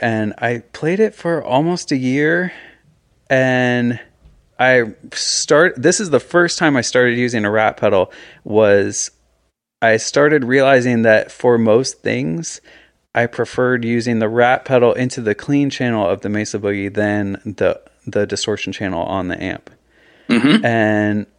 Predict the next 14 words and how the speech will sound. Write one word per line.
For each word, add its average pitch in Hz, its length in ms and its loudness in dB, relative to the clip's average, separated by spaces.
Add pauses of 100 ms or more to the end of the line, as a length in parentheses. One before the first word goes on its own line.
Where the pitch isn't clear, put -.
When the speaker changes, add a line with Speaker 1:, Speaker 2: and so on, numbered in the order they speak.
(120)
Speaker 1:
I 120 80 0
thought 139 240 4
that 139 100 6
was 117 160 2
interesting. 139 540 -2
And 117 160 4
the 127 80 -6
only 190 260 4
thing 233 220 0
that 202 140 4
I 165 80 4
really 165 420 4
missed 175 500 0
was 123 520 4